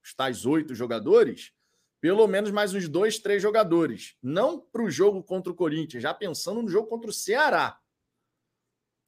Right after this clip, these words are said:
E mais uma vez, não foi o que aconteceu. A gente tá indo pro jogo contra o Ceará, não vai ter reforço. Então aquilo que a gente, não vão ter esses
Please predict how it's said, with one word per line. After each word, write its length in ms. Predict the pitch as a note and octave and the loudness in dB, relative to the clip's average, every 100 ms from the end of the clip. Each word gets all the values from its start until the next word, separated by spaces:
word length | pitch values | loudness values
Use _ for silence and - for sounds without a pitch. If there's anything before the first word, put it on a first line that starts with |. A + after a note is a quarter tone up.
| _ | _
E 100 | B2 | -6
mais 440 | A#2 A2 B2+ D#3+ | -4 0 2 2
uma 180 | F#3 G3+ | 2 2
vez, 480 | C#3 D3+ F#3+ A3+ - _ | 4 4 2 0 -10 _
não 440 | G#2 A2+ C3 D#3+ | -6 -2 0 0
foi 180 | G3+ E3+ | 2 4
o 40 | F#3 | 4
que 80 | A3 | 2
aconteceu. 760 | A3+ C#4 - A3+ C3+ - - _ _ _ _ _ _ _ _ | -2 -4 0 4 4 4 -12 _ _ _ _ _ _ _ _
A 140 | C3 | -4
gente 200 | B2+ G#3 - | 0 -2 2
tá 120 | A3+ | 4
indo 140 | A3+ | 4
pro 140 | A3+ G#3 | 2 4
jogo 180 | F#3+ G3 | 4 4
contra 180 | F#3 | 0
o 40 | F3+ | -2
Ceará, 560 | - E3+ D3 F3+ A#3 - | 2 2 4 4 2 0
não 320 | E3+ F3+ A#3 | -2 2 2
vai 140 | B3+ | 2
ter 140 | A#3 C4 | 2 2
reforço. 460 | C#4+ C#4+ F#3 - | 2 6 6 4
Então 140 | D#3 A3+ | 0 0
aquilo 400 | A#3 A#3 D4+ D4+ | 0 -2 -4 2
que 80 | |
a 60 | B3+ | 2
gente, 600 | F#3+ F#3+ F#3 E3+ C#3+ A2+ | 2 -4 -4 -2 0 0
não 120 | A2+ E3+ | 0 0
vão 140 | F3+ | 0
ter 120 | F3+ | 0
esses 360 | F3+ F3 C3+ | -2 -4 -12